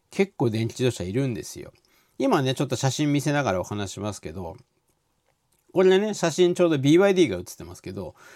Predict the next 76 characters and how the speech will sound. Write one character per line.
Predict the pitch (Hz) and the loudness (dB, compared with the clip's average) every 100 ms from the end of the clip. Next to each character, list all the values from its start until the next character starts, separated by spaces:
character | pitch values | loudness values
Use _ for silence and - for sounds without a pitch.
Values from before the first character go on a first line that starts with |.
| - _ - | -20 _ -4
こ | 262 262 | 2 2
れ | 349 | 4
の | 370 294 | 4 4
ナ | 139 143 | 2 2
ン | 196 | 2
バ | 214 233 | 2 2
ー | |
プ | 208 220 | 2 0
レ | 220 | 0
ー | |
ト | - | 0
の | 104 | -4
一 | 101 - 165 | -4 -4 2
番 | 185 180 | 2 2
最 | - - 247 | -2 0 2
後 | 294 147 | 2 0
の | 123 | -2
と | - | -2
こ | 127 | 0
ろ | 117 | 0
に | 113 110 - _ _ | 0 -4 -8 _ _
E | 123 220 427 370 | 0 2 4 2
っ | |
て | - 90 | -2 -16
つ | - 104 | -8 -8
い | |
て | - 80 | -8 -10
ん | |
の | 73 | -10
分 | 87 | -10
か | 87 | -10
り | 85 | -10
ま | 82 | -12
す？ | - - - _ _ _ _ - | -16 -18 -20 _ _ _ _ -2
こ | 247 | 0
れ | 262 | 2
ね、 | 220 | 2
E | - 233 262 | 0 2 2
が | 180 | 2
つ | - 156 | 2 0
い | 143 | 0
て | 123 | 2
る | |
や | 123 | 0
つ | 117 196 | 0 -4
が | - | -4
電 | 123 117 117 117 | -4 -2 0 -2
気 | 104 | -6
自 | 101 | -6
動 | 98 87 | -6 -8
車 | - | -10
と | - 98 | -12 -8
し | |
て | - | -4
登 | 190 131 117 | -2 0 0
録 | 113 - | -2 -6
さ | 101 | -8
れ | 98 | -6
て | 92 | -8
ま | 87 | -10
す | - - | -12 -12
っ | - | 0
て | |
い | 262 | 0
う | |
の | 208 | 2
が | 113 | -2
こ | 107 | -6
の | 92 - | -10 -6
E | 143 123 | -6 -6
っ | |
て | - | -10
つ | - 87 | -18 -18
い | |
て | |
る | - | -18